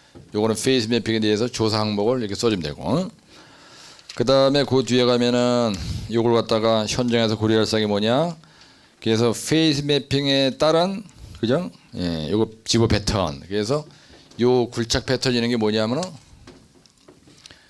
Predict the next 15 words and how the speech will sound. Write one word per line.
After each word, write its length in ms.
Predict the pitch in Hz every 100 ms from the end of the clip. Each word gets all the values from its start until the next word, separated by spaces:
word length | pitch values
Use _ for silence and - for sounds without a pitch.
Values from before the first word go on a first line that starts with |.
| _ _ -
페이스 340 | 160 170 151
매핑 360 | 151 160 156 156
결과에 400 | 123 123 123 127
의해서 480 | 117 117 117 120 156
굴착 400 | 156 113 135 123
패턴이 320 | 120 120 117
정해지는 400 | 98 107 101 92
거잖아요. 300 | 80 71 69 - - - - - - - - _ _ _
그게 180 | - 131
이롱화 360 | 117 131 143
실제 260 | 127 120 143
몇 140 | 117
페이지 180 | 113 123
있다 160 | 123 117
그랬어요? 240 | 104 135